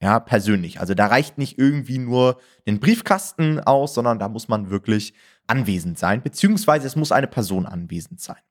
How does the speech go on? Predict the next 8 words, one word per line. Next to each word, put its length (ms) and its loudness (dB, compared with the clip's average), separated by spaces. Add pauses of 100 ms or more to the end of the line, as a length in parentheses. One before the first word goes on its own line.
(140)
ja. 160 -4 (640)
Für 180 2
viele, 640 2 (540)
die 60 -2
ihre 180 2
Identität 600 0
schützen 420 -6
wollen, 380 4